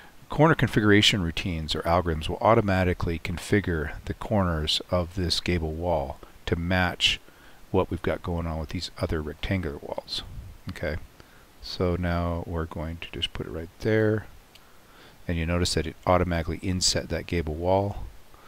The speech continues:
as it should. However, you will notice that it is cutting back the top plate, the top, top plate of this, uh, rectangular wall, like it, it's,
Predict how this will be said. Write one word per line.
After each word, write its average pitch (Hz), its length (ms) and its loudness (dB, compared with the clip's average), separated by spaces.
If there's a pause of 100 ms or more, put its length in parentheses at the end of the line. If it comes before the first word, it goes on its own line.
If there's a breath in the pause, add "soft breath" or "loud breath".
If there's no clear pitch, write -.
(280 loud breath)
as - 140 -6
it - 80 -8
should. 110 440 4 (600 loud breath)
However, 90 420 2
you 82 160 0
will 113 180 2
notice 101 460 2
that 82 440 2 (460)
it 95 100 0
is 92 180 -2
cutting 120 420 2
back 92 540 2 (200)
the - 100 -4
top - 380 4
plate, 87 400 2 (300)
the 85 80 -2
top, - 260 6 (100)
top - 280 4
plate - 320 -2
of 85 180 -6
this, 82 300 -2 (480 loud breath)
uh, 78 420 2
rectangular 95 480 0
wall, 78 300 -2
like 78 200 -4
it, 85 220 -6
it's, - 240 -6